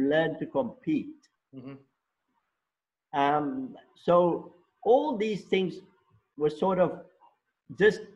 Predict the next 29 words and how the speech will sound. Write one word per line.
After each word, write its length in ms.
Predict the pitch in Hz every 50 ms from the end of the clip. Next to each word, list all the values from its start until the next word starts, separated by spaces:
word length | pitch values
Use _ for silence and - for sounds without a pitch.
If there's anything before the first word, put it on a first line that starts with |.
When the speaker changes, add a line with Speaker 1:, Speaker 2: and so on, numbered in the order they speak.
| _ _ - _ _
Speaker 1:
stealing 440 | - 190 202 196 196 208 202 175
by 160 | 165 165 156 156
the 120 | 156 156
eye 400 | 143 156 170 175 175 180 180 175 160 113 - -
when 180 | 156 147 139 139
you 120 | 135 131
watch 340 | 127 135 160 202 - - -
cricket, 420 | - 185 190 190 254 - - - - _ _ _ _ -
and 120 | 131 123
then 180 | 156 180 185 190
you 100 | 196 185
come 460 | - - 180 170 180 180 202 208 - - _ _ _ _ _ _ _ _ _ - 143
and 140 | 147 147
you 180 | 147 147 170 202 202
implement 540 | 185 - - 190 190 180 185 208 220 226 - - - _ _ _ _ _ -
and 140 | 143 139 135
you 140 | 139 139 117
learn 320 | 123 135 147 165 175 175 -
by 120 | 156 151
trial 420 | 151 - - 160 165 170 170 165 165
and 120 | 156 143
error. 380 | 143 156 160 170 214 254 240 - - - - - - _ _ -
Speaker 2:
Mm-hmm. 180 | 117 120 143 143 - _ _
Speaker 1:
Sometimes 720 | - - 165 170 170 165 170 165 165 165 165 165 156 - 160
you 140 | 156 147 143 139
win, 260 | 151 185 196 185 180
sometimes 540 | 185 - 160 160 156 - 156 156 156 143 127
you 80 | 143 135
lose, 380 | 135 151 165 180 214 254 262